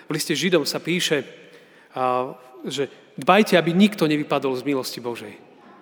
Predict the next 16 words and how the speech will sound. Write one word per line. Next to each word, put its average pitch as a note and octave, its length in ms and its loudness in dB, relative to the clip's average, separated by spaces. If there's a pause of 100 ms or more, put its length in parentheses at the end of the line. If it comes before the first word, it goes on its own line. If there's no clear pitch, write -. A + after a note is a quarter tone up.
(960)
Lebo C#3+ 160 -6
keď E3 160 2
vypadnem A3 320 4
z E3 160 2
milosti G#3+ 320 4
Božej, C#3 480 -6
z - 320 -6
toho, F#3+ 160 -2
že E3+ 160 -4
som G#3+ 80 0
Božie F3+ 320 2
dieťa, D#3+ 400 -2 (960)
vyrastiem G3 640 2
ako - 160 -2 (160)
horký G#3 320 4
koreň D3 320 0